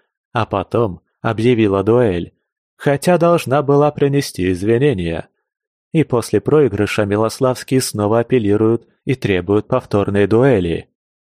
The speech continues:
То есть ты открыто говоришь, что это спланированная серия покушений,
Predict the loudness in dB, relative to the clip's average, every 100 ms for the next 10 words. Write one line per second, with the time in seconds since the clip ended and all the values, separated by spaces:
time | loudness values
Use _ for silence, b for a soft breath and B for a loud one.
0 | _ _ _ _ _ _ _ _ _ _
1 | -4 0 -2 -4 -2 -2 -2 -4 -4 -2
2 | -2 -2 0 0 -2 -4 -4 -4 -4 -6
3 | -4 -4 -2 -2 -2 -2 -2 -2 -2 -2
4 | 0 -2 -4 -4 -4 -2 -2 -2 -6